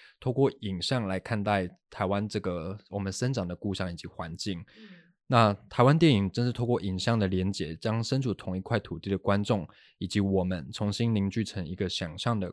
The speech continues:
Speaker 1: 共同体。
Speaker 2: 嗯，其实我还蛮喜欢这篇文的结论的，所以大家如果今年这些国片还没看过的话，应该可以再去，就把里面的名单再重新的整理一下，看你有没有哪些漏掉还没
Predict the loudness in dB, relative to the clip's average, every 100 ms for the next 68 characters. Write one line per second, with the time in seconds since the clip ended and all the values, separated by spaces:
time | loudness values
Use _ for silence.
0 | -6 -4 -4 -8 -14 -14 -16 -12 -8 -6
1 | -6 -8 -8 -6 2 4 4 0 -4 -4
2 | -4 -4 -8 -8 -8 -10 -12 -12 -12 -10
3 | -10 -10 -12 -16 -16 -10 -8 -4 -2 -2
4 | -4 -6 -6 -6 -8 -2 -2 -2 -4 -4
5 | -4 -6 -8 -8 -4 -4 -4 -8 -6 -6
6 | -6 -8 -4 -4 -4 -4 -6 -6 -8 -6
7 | -6 -6 -10 -12 -18 -20 _ -2 2 2
8 | 2 -4 -4 -6 -2 -2 0 -4 -6 -10
9 | -8 -6 -6 -6 -8 -8 -12 -8 -8 -6
10 | -8 -8 -10 -12 -10 -10 -8 -4 -6 -4
11 | -4 -4 -10 -14